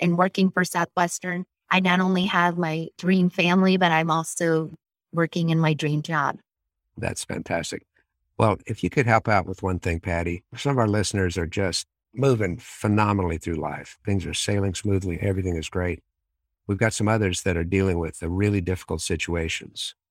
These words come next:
Speaker 2: What advice would you give people that just don't know what to do to get unstuck from whatever they're dealing with?
Speaker 1: Really, you need to find and understand that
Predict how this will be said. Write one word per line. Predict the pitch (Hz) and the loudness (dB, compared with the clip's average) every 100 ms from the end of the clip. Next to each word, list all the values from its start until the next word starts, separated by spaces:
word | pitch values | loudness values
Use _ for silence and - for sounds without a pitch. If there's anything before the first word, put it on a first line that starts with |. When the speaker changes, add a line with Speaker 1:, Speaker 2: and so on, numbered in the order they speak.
| _ | _
Speaker 2:
What | 117 151 | -8 -6
advice | 139 120 113 - | -2 0 0 -2
would | 107 | -2
you | |
give | 98 98 - | 2 0 2
people | 98 - 87 | -2 -2 -6
that | 82 - | -8 -10
just | - 113 95 - _ - | -2 0 0 -6 _ -2
don't | 104 98 | 0 2
know | |
what | 92 85 - | 0 -2 -2
to | |
do | 92 87 | 0 0
to | 82 | 0
get | 80 90 - | -2 -4 -4
unstuck | 95 90 - 85 - | -4 -4 -4 -6 -6
from | - 82 | -10 -8
whatever | 80 76 | -8 -10
they're | - | -10
dealing | - 80 - | -6 -8 -8
with? | - - _ _ _ _ _ _ _ _ | -14 -18 _ _ _ _ _ _ _ _
Speaker 1:
Really, | 233 240 330 320 | 0 4 4 6
you | 262 | 4
need | 226 240 302 | 6 4 4
to | 330 | 0
find | - - 190 190 180 180 185 - - _ _ | 0 2 4 6 4 2 0 -2 -14 _ _
and | 196 190 | 0 4
understand | 185 202 196 - 185 180 175 180 | 4 4 2 -2 0 0 0 0
that | 165 175 | 2 0